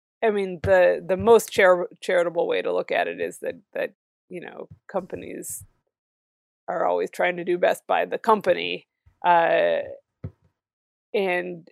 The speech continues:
I, I think, I think a lot of us, uh, were sort of trained or indoctr-, indoctrinated in some way into this idea that, um, your job is your home and the job is the,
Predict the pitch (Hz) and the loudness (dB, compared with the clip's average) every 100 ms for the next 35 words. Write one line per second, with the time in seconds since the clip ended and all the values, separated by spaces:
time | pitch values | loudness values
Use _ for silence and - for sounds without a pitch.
0 | _ _ _ _ - 196 185 175 185 208 | _ _ _ _ -2 2 2 2 0 0
1 | 202 175 - - _ _ 196 180 196 190 | -2 -2 -16 -20 _ _ -4 -2 0 2
2 | 180 180 185 160 175 170 - - - 185 | 6 6 4 0 -2 -2 -8 -12 -2 2
3 | 180 170 165 165 - _ _ _ - - | 4 4 4 0 -8 _ _ _ -20 -18
4 | 87 - _ _ _ _ _ - 202 185 | -18 -20 _ _ _ _ _ -6 -2 -2
5 | 220 208 190 180 - - _ _ _ _ | 0 0 0 -6 -10 -16 _ _ _ _
6 | _ _ _ 190 - 247 226 202 190 180 | _ _ _ -20 0 4 6 4 2 6
7 | 220 - 202 202 _ - 202 214 214 214 | 6 6 -8 -10 _ -12 2 4 4 2
8 | 202 190 185 208 190 185 180 185 - 175 | 0 -2 -4 -6 -4 -2 -2 -4 -6 -6
9 | 175 185 180 196 190 185 165 170 170 165 | -4 0 0 0 2 2 4 2 2 0
10 | - - _ _ _ 180 170 170 165 - | -4 -20 _ _ _ -2 -2 -2 -10 -14
11 | 180 185 180 185 185 175 175 175 180 - | -4 -2 2 6 6 6 -2 -4 -6 -2
12 | 185 175 165 160 165 170 165 170 170 - | -4 -4 -6 -6 2 2 2 -2 -10 -12
13 | - 170 170 | -4 -2 -2